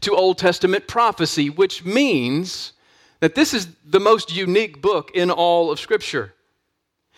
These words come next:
And it falls into a category, a, a genre we understand as apocalyptic literature. And apocalyptic literature contains elements that we don't see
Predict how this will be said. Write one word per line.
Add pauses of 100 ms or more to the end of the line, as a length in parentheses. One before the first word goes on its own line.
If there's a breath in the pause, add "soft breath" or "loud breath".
(180 loud breath)
And
it
falls
into
a
category,
a,
a
genre
we
understand
as (120)
apocalyptic (280 loud breath)
literature.
And
apocalyptic
literature
contains
elements
that
we
don't
see